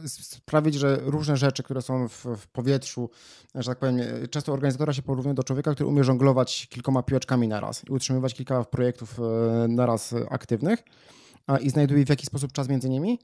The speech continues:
a dyscyplina to właśnie potrzeba struktury, więc, e, one są trochę w języku polskim może gdzieś mają skojarzenia podobne, ale one są po różnych, w różnych, e, w różnych sferach,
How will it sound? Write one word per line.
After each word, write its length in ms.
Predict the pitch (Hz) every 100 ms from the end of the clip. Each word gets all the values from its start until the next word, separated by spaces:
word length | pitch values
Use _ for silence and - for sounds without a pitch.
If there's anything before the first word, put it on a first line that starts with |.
| _ - -
a 60 |
dyscyplina 400 | 139 160 151 196
to 60 | 170
właśnie 200 | 151 156
potrzeba 380 | 143 - 165 147
struktury, 500 | - - 131 120 - _ _ _ _
więc, 400 | 147 143 131 147
e, 380 | 135 135 135 -
one 160 | 151 151
są 140 | 147
trochę 520 | 147 151 151 147 147 - _ _ _ _ - -
w 20 |
języku 260 | 143 143 151
polskim 360 | 165 156 156 147
może 160 | 143
gdzieś 220 | 143 135
mają 220 | 151 143 131
skojarzenia 340 | - 160 170
podobne, 420 | 170 175 131 175 - - -
ale 120 | - 151
one 100 | 143
są 140 | 151
po 180 | - 151
różnych, 420 | 147 139 120 135
w 60 | 131
różnych, 380 | 139 139 120
e, 320 | 123 117 117 110
w 40 |
różnych 260 | 127 123 120
sferach, 320 | - 120 110